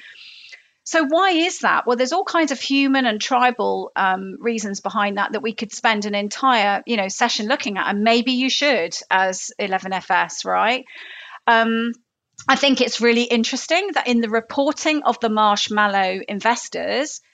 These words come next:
where's Impact X? They're a black venture capital firm. They invested in Marshmallow. They're not even mentioned, Nigel. Why is that? Now, I'm not saying that people are going out of their way to report in from, from a racial perspective. Of course not.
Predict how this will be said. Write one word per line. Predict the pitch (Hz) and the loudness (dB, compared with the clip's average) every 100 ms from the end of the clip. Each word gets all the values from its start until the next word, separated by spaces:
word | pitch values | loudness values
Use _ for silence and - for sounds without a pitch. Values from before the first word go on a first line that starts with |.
| _ _ _ - | _ _ _ -4
where's | 240 330 294 | 2 2 4
Impact | 285 285 294 269 294 | 2 2 2 0 0
X? | 339 - - - - _ _ _ _ _ _ | 0 0 -6 -14 -14 _ _ _ _ _ _
They're | 285 330 370 | 2 4 4
a | 233 | 2
black | - 294 - | 4 4 2
venture | 208 247 254 240 | 0 0 0 -4
capital | 247 233 - 233 | -2 -2 -2 -6
firm. | 214 220 190 196 185 | -2 0 0 0 0
They | 233 302 302 | 2 2 2
invested | 269 254 277 - 214 | 0 0 0 -2 -2
in | 190 | -2
Marshmallow. | 185 170 - 185 175 175 | -4 -4 -2 0 0 0
They're | 320 | 0
not | 415 453 | 2 2
even | 403 294 220 | 2 2 2
mentioned, | 226 330 311 - 214 190 165 - | 2 0 -2 -2 -2 -4 -10 -4
Nigel. | 170 170 - - - | -4 -4 -8 -12 -2
Why | 302 440 466 | 2 2 2
is | 427 | 0
that? | 466 523 554 151 - _ _ _ - _ | -2 0 0 0 -2 _ _ _ -20 _
Now, | 302 311 | 2 4
I'm | 381 403 | 4 2
not | 339 - | 0 2
saying | 311 330 233 | 2 2 2
that | 196 - - | 0 -2 -4
people | 311 - | -6 -2
are | 220 | 0
going | 247 233 247 | 2 2 2
out | |
of | 226 | 2
their | 220 | 2
way | 214 240 | 2 0
to | 208 214 | 0 -6
report | - 220 214 240 214 - | -4 -6 0 2 2 -2
in | 226 196 | -8 -4
from, | 226 208 | -4 -2
from | 208 | -4
a | 202 | -2
racial | 202 226 - 196 | 0 2 0 -4
perspective. | 180 202 - 302 - - 196 | -4 -8 0 0 0 -4 -4
Of | 254 | -6
course | - 381 381 | -4 -4 -4
not. | 208 175 175 | -2 -2 -2